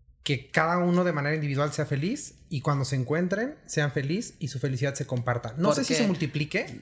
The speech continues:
Speaker 1: porque para mí la felicidad no tiene un máximo y un mínimo. No, no, la felicidad no se mide. La felicidad existe. Es decir, para mí la felicidad no es una emoción.
Speaker 2: ¿Neta?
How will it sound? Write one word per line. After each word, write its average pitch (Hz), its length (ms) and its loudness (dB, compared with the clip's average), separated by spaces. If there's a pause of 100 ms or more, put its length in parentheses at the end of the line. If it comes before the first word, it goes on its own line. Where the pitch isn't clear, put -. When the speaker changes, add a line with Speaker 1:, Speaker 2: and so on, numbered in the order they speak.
(160)
Speaker 1:
porque 139 220 -2
para 143 200 0
mí 156 80 -2
la 170 100 -2
felicidad 143 460 -2
no 143 200 -4
tiene 143 520 -2
un 135 760 0 (360)
máximo 151 360 0
y 151 60 2
un 147 80 2
mínimo. 208 600 -2
No, 143 140 -2
no, 143 200 0
la 139 240 0
felicidad 139 320 -2
no 143 140 0
se 143 120 -2
mide. 180 440 0 (340)
La 127 120 0
felicidad 143 360 0
existe. 190 520 -6 (380)
Es 139 100 -4
decir, 135 300 -4
para 135 140 2
mí 143 100 0
la 160 100 0
felicidad 139 300 0
no 139 280 0
es 139 200 -4
una 139 300 0
emoción. 131 540 0 (360)
Speaker 2:
¿Neta? 185 440 -6